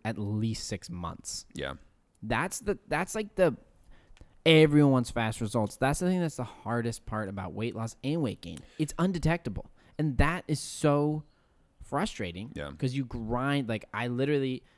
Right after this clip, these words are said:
Speaker 1: when I first started working out and being more conscious of, like, food in, whatever, I was like, "Oh, I'm gonna take a, you know, day one picture. I'm gonna take a two-week picture."
Speaker 2: Yeah.
Speaker 1: And I was, like, so stoked 'cause I was like, "Well, I've been grinding. Let's go. Like,
Speaker 2: Yeah, yeah.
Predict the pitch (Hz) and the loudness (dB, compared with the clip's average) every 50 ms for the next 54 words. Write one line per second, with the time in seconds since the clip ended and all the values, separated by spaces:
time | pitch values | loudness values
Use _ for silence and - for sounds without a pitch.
0 | _ _ - 117 120 120 110 107 - - 139 143 139 - - 135 127 123 120 110 | _ _ -8 -6 -4 -4 -4 -6 -2 0 0 0 0 0 -2 -2 0 -2 -2 -4
1 | 101 113 117 113 - 117 110 107 104 101 98 104 - 104 104 107 104 113 110 110 | -2 -2 -2 -2 -2 -2 -2 -2 -2 -2 -4 -4 -6 -6 -8 -6 -4 -4 -4 -4
2 | 107 107 107 104 - - 110 104 101 - - 101 - 107 92 95 98 95 87 _ | -2 -4 -4 -6 -6 -8 -8 -8 -8 -8 -8 -8 -8 -8 -8 -6 -6 -8 -8 _
3 | - - - - - - - 135 127 123 113 107 101 101 101 104 101 107 113 113 | -16 -20 -20 -20 -16 -8 -2 -2 0 0 0 -2 -4 -4 -6 -6 -4 -4 -4 -4
4 | 110 101 98 98 95 - _ _ _ _ _ _ _ _ _ _ _ _ _ _ | -4 -4 -4 -6 -8 -10 _ _ _ _ _ _ _ _ _ _ _ _ _ _
5 | _ _ _ - 104 107 117 117 110 117 107 - 135 139 139 127 120 104 - 113 | _ _ _ -6 -2 -2 -2 0 -2 -4 -4 -2 -2 -2 -2 -2 -4 -4 -6 -4
6 | 107 110 101 104 - _ _ - 120 110 101 92 90 95 - _ - 110 117 113 | -2 -2 -4 -4 -6 _ _ -6 -4 -4 -4 -4 -6 -12 -18 _ -12 -6 -4 -4
7 | 117 120 120 120 120 117 117 113 - - - 104 - - 117 113 104 107 104 - | -2 -2 -2 -4 -4 -4 -6 -8 -8 -6 -8 -8 -6 -6 -6 -4 -4 -4 -4 -4
8 | 107 98 107 - - - 175 196 196 127 95 - - - - - - - - - | -6 -6 -6 -8 -6 -6 -4 -2 -4 -4 -4 -4 -6 -6 -6 -6 -14 -14 -10 -6
9 | 82 80 80 80 - - - - - 135 131 120 117 117 110 120 117 104 - - | -6 -6 -6 -8 -12 -16 -12 -4 -2 0 0 0 0 0 -2 -2 -4 -4 -6 -10
10 | - - 127 127 123 117 - - - - - 139 180 185 117 - - - - - | -4 0 0 2 2 0 -4 -8 -10 -4 0 0 0 0 0 -4 -8 -16 -20 -20
11 | - - - 147 135 131 135 127 - 120 120 113 101 104 104 95 82 85 87 87 | -18 -14 -10 -8 -6 -6 -6 -6 -4 -2 -2 -2 -2 -4 -6 -8 -8 -10 -8 -8
12 | 87 87 87 87 85 90 95 92 92 - - - 101 127 135 139 143 139 123 120 | -8 -8 -10 -12 -12 -12 -12 -14 -14 -14 -8 -2 2 4 6 6 6 6 4 4
13 | 117 110 76 71 | 2 2 0 0